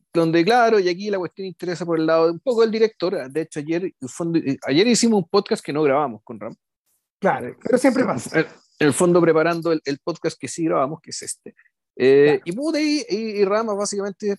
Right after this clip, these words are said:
Speaker 1: nos dijimos, "Oye, pero que este buen Peter Yates no es el mismo de los amigos de Eddie Coyle". Y efectivamente,
Speaker 2: Sí, po.
Speaker 1: el buen de los amigos de Eddie Coyle. Entonces, eh, pasa, digamos, la, entre comillas, rareza de que vamos a s-, hablar, ya vamos a llevar dos películas de este director.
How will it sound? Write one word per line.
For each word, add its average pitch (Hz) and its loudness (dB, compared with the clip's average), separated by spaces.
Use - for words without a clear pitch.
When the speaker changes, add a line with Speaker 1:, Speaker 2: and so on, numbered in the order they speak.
Speaker 1:
nos 165 -6
dijimos, 240 -2
"Oye, 330 0
pero 262 0
que 262 -10
este - -6
buen 320 0
Peter 269 0
Yates 233 -2
no 208 0
es 233 4
el 214 2
mismo 240 2
de 196 0
los 170 -6
amigos 190 -4
de 202 -2
Eddie 190 -6
Coyle". 208 -4
Y 113 -2
efectivamente, 160 -4
Speaker 2:
Sí, - -14
po. - -20
Speaker 1:
el 131 -2
buen 156 -2
de 165 -2
los 156 2
amigos 160 -4
de 165 -6
Eddie 208 -4
Coyle. 165 -2
Entonces, 156 -10
eh, 113 -16
pasa, 170 0
digamos, 170 2
la, 76 -4
entre - -6
comillas, 131 2
rareza 147 0
de 135 -6
que 131 -8
vamos 160 -6
a 147 -8
s-, - -18
hablar, 139 -4
ya 139 -8
vamos 123 -6
a - -6
llevar 127 -2
dos 202 -2
películas 196 0
de 180 -6
este 170 -6
director. - -6